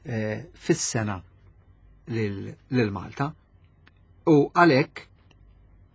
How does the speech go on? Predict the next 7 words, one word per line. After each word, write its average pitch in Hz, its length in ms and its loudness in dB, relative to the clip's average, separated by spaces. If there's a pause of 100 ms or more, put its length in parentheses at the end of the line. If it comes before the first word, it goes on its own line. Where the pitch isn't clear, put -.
(440)
jekk 139 440 0 (300)
se, 165 220 0 (1000)
se 139 180 4
jkun 151 200 2
hemm 170 260 2 (1300)
xi - 200 0
aġir 123 380 0